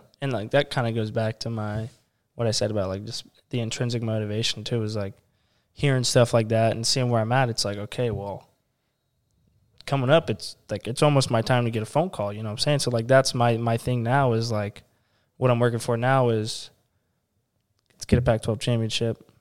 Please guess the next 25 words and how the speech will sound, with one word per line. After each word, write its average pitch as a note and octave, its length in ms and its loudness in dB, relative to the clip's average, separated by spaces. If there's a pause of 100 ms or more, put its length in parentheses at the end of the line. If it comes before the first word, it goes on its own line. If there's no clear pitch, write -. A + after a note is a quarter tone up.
(120)
let's - 100 -8
get C3 160 0
a A#2+ 60 2
ring A#2 180 -2
at G#2+ 80 -6
Omaha, A#2 520 -4
and A2 140 -10
then A2 100 -6
I G#2+ 40 -6
wanna A2 160 -6
be G#2+ 120 -6
the G#2 80 -8
first - 280 -6
outfielder G2+ 380 -6
picked. - 300 -4 (120)
So - 160 -10
that's A#2+ 160 -2
my A#2 140 -4
goal A#2 180 0
move. A#2 260 -4
My B2+ 180 2
goal B2+ 200 4
this D#3 240 4
year A#2+ 180 2
was A2+ 360 0